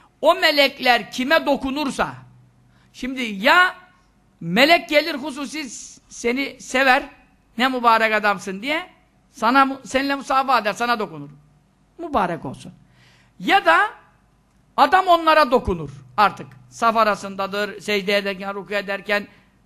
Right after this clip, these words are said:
efendim namaza girerken, çıkarken o meleklere dokunabilen öyle bir saadetle bahtiyar olur ki ondan sonra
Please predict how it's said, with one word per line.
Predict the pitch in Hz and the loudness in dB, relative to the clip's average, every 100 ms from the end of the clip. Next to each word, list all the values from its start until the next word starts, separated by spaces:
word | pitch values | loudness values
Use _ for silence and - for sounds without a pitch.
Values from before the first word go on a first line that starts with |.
| - | -4
efendim | 208 202 196 226 208 - - | -2 -2 -4 -8 -10 -18 -8
namaza | 196 214 202 208 | -4 -2 0 0
girerken, | 190 208 202 190 226 - - _ _ _ | -2 -2 -2 0 -2 -4 -16 _ _ _
çıkarken | - 226 214 185 262 359 - _ | -14 -2 -2 0 -4 -4 -8 _
o | 262 277 | 2 4
meleklere | 262 247 226 - 214 240 330 - _ _ _ _ 180 | 4 4 2 0 2 4 2 -2 _ _ _ _ -4
dokunabilen | 220 233 226 202 196 220 330 370 359 _ _ _ - | -2 0 0 2 2 2 2 0 -8 _ _ _ -2
öyle | 269 294 262 359 302 | 0 0 0 -2 -2
bir | 269 214 | -6 -8
saadetle | - 220 233 247 240 214 349 349 220 190 170 | -2 0 2 2 2 4 2 0 -4 -2 4
bahtiyar | 254 247 - 220 254 330 330 | 2 2 -8 -2 2 4 4
olur | 240 233 403 370 | 2 2 0 0
ki | 277 370 403 - _ _ | 0 0 0 -4 _ _
ondan | 254 285 269 254 370 359 | 0 2 2 2 2 2
sonra | 247 247 220 | -4 -2 -2